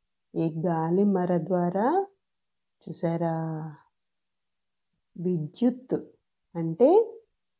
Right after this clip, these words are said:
కరెంట్, ఎలక్ట్రిసిటీ. మనకు కరెంట్ కావాలి అనంటే ఇలాగా గాలి మరల ద్వారా కూడా మనము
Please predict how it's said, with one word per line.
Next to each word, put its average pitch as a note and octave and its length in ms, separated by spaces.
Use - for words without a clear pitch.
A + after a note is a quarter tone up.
కరెంట్, F#3 680
ఎలక్ట్రిసిటీ. A3 1160
మనకు F3+ 240
కరెంట్ F#3+ 360
కావాలి F3+ 680
అనంటే F#3 680
ఇలాగా E3+ 680
గాలి F3 340
మరల G#3+ 420
ద్వారా F#3 460
కూడా F#3 360
మనము B3 680